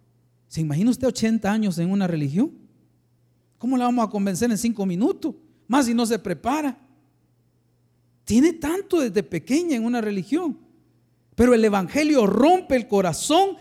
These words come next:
más religioso que puede existir. Cuando un creyente se acerca a la necesidad de un alma que no tiene a Cristo. Y nos comentaba después de predicar a las personas, porque recuerde, cuando hay un, un velorio,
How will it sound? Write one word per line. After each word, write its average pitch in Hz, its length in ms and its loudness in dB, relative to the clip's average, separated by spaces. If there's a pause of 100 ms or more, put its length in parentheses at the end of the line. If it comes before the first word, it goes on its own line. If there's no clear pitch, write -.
(160)
más 262 200 4
religioso 262 720 2
que 202 120 -2
puede 240 300 2
existir. - 760 0 (640)
Cuando 156 280 -2
un 240 120 0
creyente 185 680 -4 (320)
se - 220 -8
acerca 202 480 -6
a - 20 -8
la 139 100 -8
necesidad 139 680 -8 (260)
de 151 100 -6
un 151 180 -6
alma 170 260 -8
que 147 100 -12
no 143 140 -10
tiene 143 220 -10
a 117 80 -14
Cristo. - 320 -14 (960)
Y 156 60 -6
nos 160 120 -2
comentaba 190 540 -4
después 175 300 -8
de 170 80 -12
predicar 160 640 -8
a 156 60 -10
las 131 100 -12
personas, 175 460 -6 (240)
porque 196 240 -6
recuerde, 220 380 -2
cuando 196 280 -4
hay 226 140 -2
un, 220 220 -8
un 220 140 -8
velorio, 214 540 -2